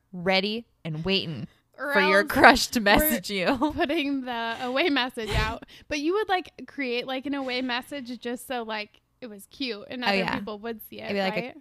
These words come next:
Speaker 1: a c-, cute song lyric about, like, how the boy I liked didn't like me back.
Speaker 2: And, like, that,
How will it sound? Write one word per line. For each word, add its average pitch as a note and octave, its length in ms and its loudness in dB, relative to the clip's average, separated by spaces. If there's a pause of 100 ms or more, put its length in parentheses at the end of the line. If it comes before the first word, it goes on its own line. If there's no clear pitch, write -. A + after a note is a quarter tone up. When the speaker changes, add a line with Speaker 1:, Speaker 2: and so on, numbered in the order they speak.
(100)
Speaker 1:
a - 40 -16
c-, - 100 -16
cute - 300 -4
song E3 300 -4
lyric E3 360 -6
about, - 280 -8
like, - 200 -10 (600)
how F3+ 160 -4
the E3+ 120 -6
boy - 320 -6
I - 60 -8
liked - 300 -8
didn't - 200 -8
like - 200 -12
me - 100 -6
back. - 360 -8 (120)
Speaker 2:
And, C4+ 140 -2
like, C4+ 240 -2
that, B3 320 0